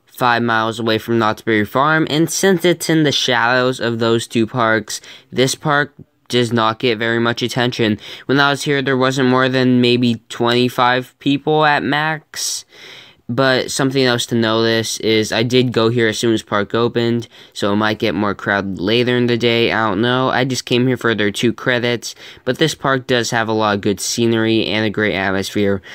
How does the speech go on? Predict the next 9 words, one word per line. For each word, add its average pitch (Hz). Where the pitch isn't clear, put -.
So 131
today 123
we're 120
going 117
to 110
be 110
reviewing 107
Adventure 110
City. 98